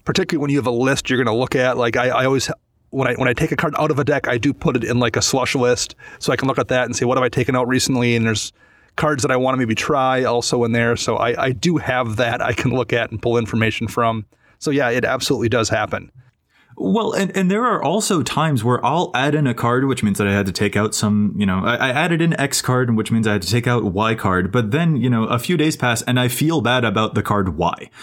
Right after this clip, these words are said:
Speaker 2: And so I'm like, "No, I, I, I can't do that." And so then I'll go back. Before I even had the chance to try out X card, I feel like, "No, no, no, I, I can't, I can't remove card Y. I, I need to put that one back in. Uh, maybe I can try something else. I'll, I'll remove card Z now instead." So, like, that can also be a process, uh, for me as well. Like,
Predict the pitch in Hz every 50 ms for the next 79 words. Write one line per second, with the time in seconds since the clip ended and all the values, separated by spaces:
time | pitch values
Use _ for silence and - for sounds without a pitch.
0 | - - - 117 113 117 - 123 117 120 120 110 151 175 180 175 165 147 160 160
1 | - 135 131 - 143 139 - 156 151 - 165 135 - 117 120 110 113 107 120 117
2 | - 123 113 107 110 104 104 98 95 87 - - - 147 123 240 254 254 247 190
3 | 185 180 151 139 147 131 117 113 101 - - 101 98 110 110 - - - - 101
4 | - - 113 101 98 98 - 104 101 98 85 - 98 92 - - - - - 95
5 | 85 87 82 - 98 - 113 107 - - 208 233 233 214 185 156 139 127 113 143
6 | 143 - 135 151 147 - 170 147 - 147 - 151 131 123 113 104 104 101 98 -
7 | - _ - - 117 98 90 87 82 90 90 92 92 95 - 139 143 - - 165
8 | 160 160 139 120 131 120 95 - - - - - - - - - - - - -
9 | - - - - - - 113 98 98 143 160 165 151 156 151 147 135 113 117 98
10 | 113 95 98 92 87 85 85 117 120 123 - 151 131 143 139 139 131 - - 113
11 | 98 90 85 87 90 85 80 80 - - - - - - 95 87 - - 127 120
12 | 123 120 110 139 156 170 - - 165 131 110 104 107 98 - 87 98 90 87 87
13 | - 104 - - 92 85 80 - 95 95 - - - - - - - - 98 98
14 | - 95 85 85 85 85 82 92 104 107 87 87 - 98 98 92 -